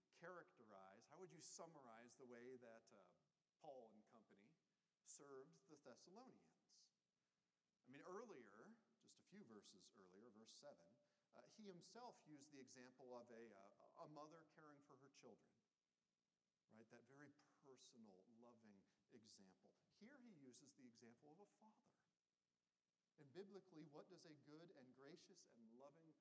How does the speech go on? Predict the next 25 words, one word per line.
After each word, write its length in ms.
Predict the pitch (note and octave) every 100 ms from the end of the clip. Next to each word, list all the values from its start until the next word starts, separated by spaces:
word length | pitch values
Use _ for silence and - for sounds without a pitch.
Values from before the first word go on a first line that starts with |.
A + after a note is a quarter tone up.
| - - -
father 360 | B2 C#3+ E3+ E3
want 220 | C3 A#2+ -
for 140 | D#3 C3
his 200 | C3+ A#2+ - - -
children? 320 | A2+ - - - - - - - _ - - _ _ _ _ _ _ -
Paul 200 | G#2+ G2+
answers 540 | A2 G2+ - B2+ - - - - - -
with 140 | A#2
the 100 | A2+
very 240 | G2+ A2 G#2+
traits 400 | - A2+ G#2 -
that 120 | - -
he 140 | A#2 G#2
embodied 560 | G2+ - - A2+ A#2 A2 G#2 - - - A2+
during 240 | A2 G#2 F#2+
his 80 | G2 F2+
visit. 240 | G2 F#2 F#2 - - - - - -
He 120 | D3+
challenged 640 | - - B2+ C3+ C3+ -
them 160 | - B2+ -
to 40 | A#2
live 160 | G#2+ A2+
holy 320 | B2 D3 F#3
lives. 560 | A#2+ A2 A#2 F#2 - - - - _ _ _ _ _ - -
He, 100 | C#3